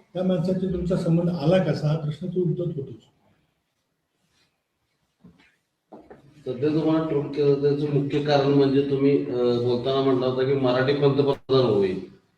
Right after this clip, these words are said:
Speaker 2: या मुद्द्यावर फार मोठ्या प्रमाणात ते तुम्हाला ट्रोल केलं.
Speaker 1: नाही, नाही, मी काय म्हटलं होतं, तुम्ही ट्रोल करायचं काय कारण होतं? मी म्हटलं होतं की पुढच्या काही दिवसामध्ये भारतीय राजकारणामध्ये अमेरिकेतल्या घटनेमुळे काही खूप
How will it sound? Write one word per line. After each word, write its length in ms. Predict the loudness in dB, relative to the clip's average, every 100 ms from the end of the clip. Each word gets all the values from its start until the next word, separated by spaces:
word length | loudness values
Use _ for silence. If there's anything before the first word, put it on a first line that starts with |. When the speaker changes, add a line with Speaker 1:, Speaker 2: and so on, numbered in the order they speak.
| _ _ _ _ _ -4
Speaker 2:
या 160 | 0 4
मुद्द्यावर 480 | 4 4 4 2 -2
फार 140 | -2
मोठ्या 260 | 0 -2 -2
प्रमाणात 400 | 0 2 2 0
ते 140 | -4 -6
तुम्हाला 260 | -6 -6
ट्रोल 260 | -6 -6 -6
केलं. 200 | -6 -2
Speaker 1:
नाही, 180 | 2 2
नाही, 160 | 0
मी 60 | -6
काय 180 | -2 0
म्हटलं 300 | -2 -4 -14
होतं, 160 | -18
तुम्ही 240 | -18 -14 -16 -14 -18 -18 _ -6
ट्रोल 200 | -2 0
करायचं 280 | 0 0 -2
काय 120 | -4
कारण 260 | -4 -4 -4
होतं? 300 | -6 -12 -20 _ _ _ _ _ _ _ _
मी 100 | -8
म्हटलं 280 | -2 0 0
होतं 160 | 0 -2
की 140 | -6
पुढच्या 560 | -12 -16 -6 -2 0 0
काही 140 | 0
दिवसामध्ये 480 | -2 -4 -8 -8 -8
भारतीय 460 | -10 -14 -10 -6
राजकारणामध्ये 760 | -4 -6 -12 -12 -10 -10 -10 -16 -16 _ _ _ _ _ _ _ _
अमेरिकेतल्या 680 | 0 2 4 2 2 2 2
घटनेमुळे 540 | 0 -2 -4 -4 -2
काही 240 | -2 -2 -2
खूप 220 | -6